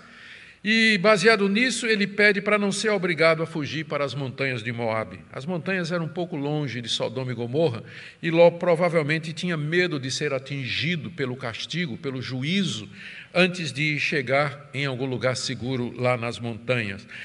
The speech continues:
E então ele aponta para uma cidadezinha, cidadezinha chamada Bela,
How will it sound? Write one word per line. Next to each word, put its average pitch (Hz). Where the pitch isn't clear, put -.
E 269
então 233
ele 208
aponta 202
para 196
uma 202
cidadezinha, 190
cidadezinha 160
chamada 156
Bela, 123